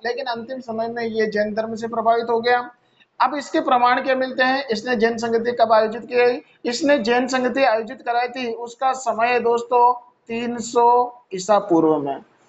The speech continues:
जब इसने जो आयोजित करवाई थी, वो का-, किस स्थान पे करवाई थी? उस स्थान का नाम है अपनी राजधानी पाटलिपुत्र, और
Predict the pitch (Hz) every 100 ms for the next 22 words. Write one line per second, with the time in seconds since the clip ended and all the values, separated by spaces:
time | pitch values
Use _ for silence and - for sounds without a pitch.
0 | _ - 269 277 294 285 294 294 - _
1 | _ 175 175 247 254 240 240 285 247 226
2 | 240 269 269 233 208 262 262 247 254 269
3 | 254 269 254 226 233 254 262 254 262 262
4 | 262 269 _ - 247 247 233 233 240 240
5 | 240 240 254 247 240 214 208 208 233 247
6 | 247 240 220 220 226 233 240 240 _ 247
7 | - 190 156 - _ - _ _ _ _
8 | _ 147 214 247 247 -